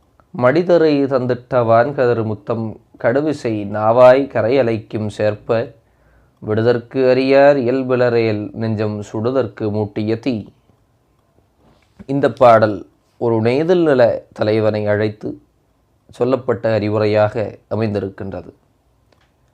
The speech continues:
கடலிலே அலைகளுக்கு இடையில் விளையாடிக் கொண்டிருக்கின்ற முத்துகள் படகுகள் எழுப்பும் அலைகளால் கரை வரை அடித்து வரப்பட்டு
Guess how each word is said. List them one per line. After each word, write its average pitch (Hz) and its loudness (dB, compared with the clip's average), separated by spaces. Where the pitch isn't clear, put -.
கடலிலே 143 0
அலைகளுக்கு 143 2
இடையில் 123 -2
விளையாடிக் 131 2
கொண்டிருக்கின்ற 110 -4
முத்துகள் 107 -6
படகுகள் 143 2
எழுப்பும் 117 -2
அலைகளால் 117 2
கரை 135 4
வரை 117 0
அடித்து 123 -2
வரப்பட்டு 110 -4